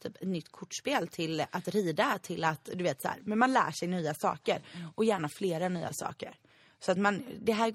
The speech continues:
Speaker 1: allting går ju lite hand i hand. Du märker att det blir mycket
Speaker 2: Ja.
Speaker 1: ringar på vattnet här nu. Ehm.
Speaker 2: Men gud, vad kommer man vara för människa i slutet av tvåtusenarton?
Speaker 1: Men alltså, du vet, alltså, vi kommer typ att så här,
Speaker 2: Linn.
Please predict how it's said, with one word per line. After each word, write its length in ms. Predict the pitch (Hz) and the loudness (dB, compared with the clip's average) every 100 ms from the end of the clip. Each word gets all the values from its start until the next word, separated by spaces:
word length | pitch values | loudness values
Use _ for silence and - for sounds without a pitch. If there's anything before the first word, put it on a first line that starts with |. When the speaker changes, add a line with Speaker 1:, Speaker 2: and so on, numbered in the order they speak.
| - | 0
Speaker 1:
allting 280 | 262 254 262 | 0 0 2
går 80 | 233 | 2
ju 60 | |
lite 160 | 208 196 | 2 0
hand 240 | 190 208 | 2 2
i 20 | 190 | 2
hand. 460 | 269 202 208 220 - | 2 2 -2 -2 -2
Du 200 | 240 262 | 2 4
märker 260 | 254 - | 4 0
att 40 | 240 | -4
det 80 | |
blir 100 | 226 | 0
mycket 180 | 247 202 | 2 4
Speaker 2:
Ja. 60 | 196 | 2
Speaker 1:
ringar 240 | 214 190 | 2 -2
på 100 | 196 | 0
vattnet 360 | 196 - 220 - | -2 -2 -6 -6
här 100 | 190 | -6
nu. 200 | - 226 _ - - - - - - _ _ _ | -6 -8 _ -20 -20 -20 -20 -20 -20 _ _ _
Ehm. 320 | 185 180 170 170 | -6 -4 -4 -4
Speaker 2:
Men 100 | 190 | -2
gud, 240 | 185 131 | -4 -4
vad 220 | 175 170 - | -4 -4 -6
kommer 160 | 165 | -8
man 180 | 156 143 | -8 -6
vara 280 | 185 185 147 | -6 -4 -6
för 180 | - 139 | -10 -10
människa 580 | 165 143 151 185 - | -8 -8 -10 -12 -12
i 80 | - - - | -12 -12 -12
slutet 680 | 151 160 135 - - 135 - | -8 -8 -8 -14 -12 -12 -10
av 160 | 135 135 | -12 -12
tvåtusenarton? 640 | - 131 139 139 - 240 | -14 -14 -12 -12 -2 2
Speaker 1:
Men 40 | 240 | 4
alltså, 180 | 233 | 4
du 60 | 226 | 2
vet, 200 | 220 208 | 2 2
alltså, 140 | 185 202 | 0 0
vi 80 | |
kommer 200 | 208 220 | 0 0
typ 200 | 214 190 | 0 0
att 120 | 190 196 | 2 2
så 80 | |
här, 140 | 185 | 2
Speaker 2:
Linn. 100 | 175 | 2